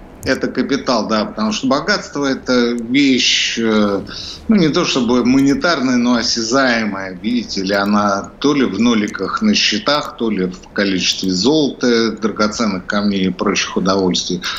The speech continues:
А вот люди — это то, что, а, тебе всегда поможет, когда у тебя возникнут либо трудности, либо будут какие-то успехи, и за тебя порадуются, что будет,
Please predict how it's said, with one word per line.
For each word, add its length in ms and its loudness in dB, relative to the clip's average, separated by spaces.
А 120 0
вот 260 -2
люди — 280 2
это 220 -2
то, 260 0
что, 920 0
а, 640 0
тебе 460 4
всегда 640 0
поможет, 560 -2
когда 380 -2
у 100 -2
тебя 220 0
возникнут 500 0
либо 240 4
трудности, 540 0
либо 260 4
будут 320 2
какие-то 520 0
успехи, 680 0
и 100 4
за 180 -2
тебя 260 0
порадуются, 640 0
что 220 2
будет, 440 0